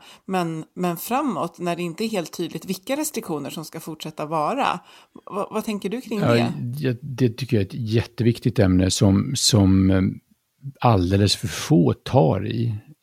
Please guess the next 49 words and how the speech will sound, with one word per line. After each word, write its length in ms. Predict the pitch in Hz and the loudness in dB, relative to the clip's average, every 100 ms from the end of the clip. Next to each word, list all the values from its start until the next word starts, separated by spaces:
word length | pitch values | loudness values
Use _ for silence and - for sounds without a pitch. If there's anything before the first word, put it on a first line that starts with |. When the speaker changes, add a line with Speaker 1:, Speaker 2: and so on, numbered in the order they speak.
| 120 | -2
Speaker 2:
nu. 480 | 104 92 92 120 156 135 113 | 2 2 0 -4 -2 -2 -2
Dels 500 | 131 117 113 151 135 | -8 2 6 6 4
kan 280 | - 139 143 | 2 6 8
det 60 | 143 | 8
väl 180 | 135 127 | 6 6
bero 340 | 117 107 98 | 6 6 4
lite 200 | 101 95 | 2 0
på 140 | 98 104 | 0 2
det 80 | |
akuta 440 | 101 - 104 85 98 | 2 0 -2 0 0
läget, 480 | 98 92 92 113 - | 2 2 2 0 2
men, 340 | 104 104 101 - - - _ | 4 4 2 -4 -20 -20 _
men 640 | 131 104 113 107 107 113 - | 0 4 8 8 6 4 2
ta, 280 | 110 127 143 | 4 6 4
men, 340 | 127 120 117 120 | 4 4 6 4
men 380 | 117 117 107 104 | 6 6 4 4
det 160 | 131 | 4
måste 360 | 127 131 - 147 | 6 4 2 2
vi 80 | 135 | 2
ta 160 | 104 | 4
itu 240 | 95 - 123 | 2 4 4
med. 280 | 95 127 107 _ - - | 2 -4 -8 _ -20 -4
Därför 320 | 98 107 - | 4 4 6
att 300 | 107 - - - _ _ - | 4 2 -6 -18 _ _ 2
ta 140 | 139 | 4
till 140 | 135 143 | 6 4
exempel 400 | - 104 - 98 | 4 2 2 2
en 100 | 98 | 2
sån 240 | - 95 | 0 0
sak 220 | - 87 | -2 -2
som 120 | - | 0
en 80 | 95 | 0
smittspårningsapp. 2000 | - 113 - - 98 92 92 101 101 - - _ _ _ _ _ - 123 - - - _ _ _ _ _ _ - | 2 0 0 -4 -2 0 0 -2 -2 -4 -4 _ _ _ _ _ -2 -2 -2 -16 -18 _ _ _ _ _ _ 0
Eh, 340 | 101 95 95 | 4 6 4
som, 360 | 95 - 110 110 | 2 2 4 2
det 120 | - 117 | 2 2
är 40 | |
ju 120 | 117 | 2
fantastiskt 640 | 120 107 147 185 196 185 - | 2 2 2 2 0 -2 -4
Speaker 1:
Mm. 60 | |
Speaker 2:
att 60 | - | -2
man 140 | 101 | -2
kan 160 | 95 95 | 0 0
se 300 | - 131 104 | 2 4 4
vilka 300 | 98 - 104 | 2 -2 0
man 140 | 92 | 0
har 80 | 92 | -2
träffat 640 | - 104 - - 101 _ 104 | -2 -4 -2 0 0 _ 0
och 220 | 95 | 2